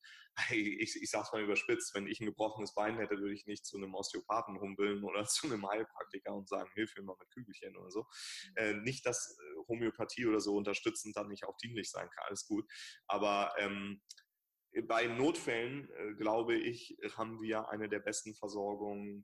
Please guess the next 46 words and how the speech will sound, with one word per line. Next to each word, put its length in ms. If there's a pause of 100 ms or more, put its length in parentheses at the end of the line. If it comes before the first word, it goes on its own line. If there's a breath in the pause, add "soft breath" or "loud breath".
die 100
es, 380
äh, 380
überhaupt 420
gibt. 320 (640 loud breath)
Und, 580
äh, 160
da 100
bin 120
ich 140
eben 200
auch 240
froh, 160
dass 200
es 100
Ärzte 380
gibt. 260
Und 140
ich 140
glaube 260
auch, 140
dass 160
Ärzte, 540 (120)
ähm, 480 (240)
in 140
der 140
Regel, 260
auch 220
wenn 140
sie 100
schlecht 300
geredet 360
werden, 200
manchmal 340
von 200
Leuten, 340
nicht 220
nur 120
jetzt 300
von 240 (200)
Heilpraktikern, 600
sondern 240
eben 180
auch 180
von 140
ihren, 360